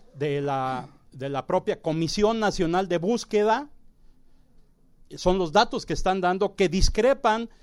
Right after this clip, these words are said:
con lo que dicen los propios organismos sociales, eh, grupos de derechos humanos, grupo de desaparecidos, que hablan de unas cantidades todavía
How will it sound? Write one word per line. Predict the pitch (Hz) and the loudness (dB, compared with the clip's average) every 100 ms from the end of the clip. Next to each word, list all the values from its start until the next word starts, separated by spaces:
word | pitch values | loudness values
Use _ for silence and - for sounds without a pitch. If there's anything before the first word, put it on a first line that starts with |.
| _ | _
con | - 175 | -2 2
lo | 170 170 | 2 0
que | 165 | -2
dicen | 208 214 226 226 170 | 0 2 2 0 -2
los | 165 165 | 0 0
propios | - 202 214 214 202 | 2 2 2 0 0
organismos | 185 156 156 170 190 208 202 - - - | 0 2 2 0 0 0 -2 -6 -20 -10
sociales, | - 156 - 165 156 143 123 - - - - _ _ _ - - | -2 0 4 6 6 4 -2 -4 -8 -20 -20 _ _ _ -20 -14
eh, | 127 123 127 120 - - | -8 -6 -6 -6 -10 -10
grupos | 139 170 190 208 139 | 4 6 6 2 0
de | 135 | -2
derechos | 139 160 160 190 | 0 -2 -2 -4
humanos, | 208 208 208 208 220 | 0 4 4 2 -2
grupo | 147 165 196 165 | 0 -2 0 0
de | 143 | -2
desaparecidos, | - 135 135 135 - 214 196 240 - - - - - _ | -4 -8 -6 2 4 4 6 4 4 -12 -18 -20 -20 _
que | 151 147 | -2 4
hablan | 180 196 202 208 - | 4 6 2 0 -4
de | 139 160 | 0 4
unas | 190 208 - | 4 4 0
cantidades | 165 147 147 147 165 185 185 | 0 -4 -2 0 2 2 -2
todavía | 185 175 160 160 170 | -2 0 2 0 0